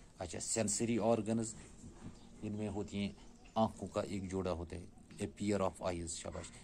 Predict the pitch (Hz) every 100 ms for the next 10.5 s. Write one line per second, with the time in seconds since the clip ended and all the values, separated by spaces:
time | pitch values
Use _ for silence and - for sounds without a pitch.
0 | - - 113 98 104 - - - - 104
1 | 104 101 107 110 131 147 - - - 101
2 | 98 92 - 87 85 92 87 85 87 85
3 | 90 95 120 - 123 110 - - - -
4 | - 143 147 120 101 107 101 - 87 95
5 | 98 - - - 110 87 90 85 - 85
6 | 110 113 156 156 92 - 90 87 - 92
7 | 101 156 185 127 90 82 82 82 - -
8 | - 92 87 - 82 110 120 127 87 -
9 | - - - 92 95 - - - 123 -
10 | - - 95 -